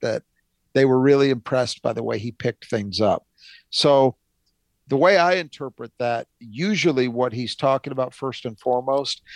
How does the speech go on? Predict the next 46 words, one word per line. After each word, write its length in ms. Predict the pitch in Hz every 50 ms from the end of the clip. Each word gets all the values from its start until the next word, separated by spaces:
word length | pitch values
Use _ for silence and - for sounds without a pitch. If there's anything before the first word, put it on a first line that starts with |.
| - _ _ -
is, 520 | - 131 127 123 123 117 117 113 - - - _ _ _ _ _ _ -
oh, 140 | 135 139 123
he 100 | 120 139
gets 400 | 123 107 151 156 156 - - -
it 120 | 135 - _
defensively. 680 | - 113 - - 147 143 139 - - 110 - 104 101 101 104
We 120 | 139 160
know 300 | 165 165 180 202 202 185
that 180 | 156 147 131 - -
athletically, 800 | 131 131 127 - - 139 143 143 147 147 - - 151 147 143 139
in 200 | 127 110 107 104
terms 320 | - - 135 127 120 110 113
of 80 | 98
his 160 | 101 95 -
frame 500 | - - - 131 131 135 143 147 147 143
and 100 | 139 131
everything, 480 | 127 123 117 120 113 117 117 113 110 107 _ _ _ _ _ _ _ _ _ -
well, 120 | - 131
he's 200 | 135 170 165 113
built 400 | 98 - - 156 147 135 - - -
to 80 | 131
be 180 | 123 127 123 120
a 60 | 107
defender, 560 | 95 101 - - 151 139 135 123 - - 90 -
right? 340 | 98 104 113 120 131 - _ _ _ _ _ _ -
But 100 | 127 120
you 80 | 120 120
still 240 | - - 175 160 147
have 280 | 139 151 143 135 - -
to 80 | 135 127
be 180 | 127 120 120
able 460 | 123 127 127 117 117 117 113 110 104 _ _ _ _ _ _ -
to 80 | - 113
pick 240 | - - 139 - 139
it 60 | 123
up 180 | 120 - - -
conceptually. 920 | - 123 - - - 160 160 - - - 135 110 104 98 98 98 95 - _ _ - _ _ _ _ -
And 360 | 117 120 123 123 120 113 117 - -
I 100 | 135 131
think 280 | - - 165 156 - -
they 100 | 143 139
were 140 | 135 131 117
pretty 320 | - - 156 139 127 117
impressed 580 | 113 110 - - - 139 127 117 - - - -
by 160 | 107 104 98
that. 300 | 98 101 - 82 -